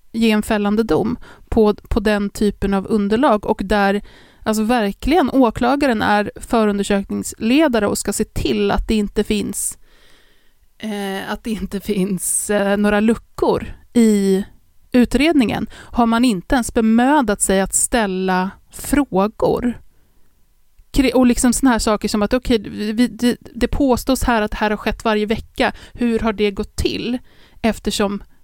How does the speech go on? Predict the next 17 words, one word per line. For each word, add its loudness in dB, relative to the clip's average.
du -2
inte -2
har 2
varit 2
där 0
varje 0
vecka. -4
Att 0
man 4
inte 2
ens 2
ställer 2
de 0
frågorna. 0
Det -4
ska -2
inte -4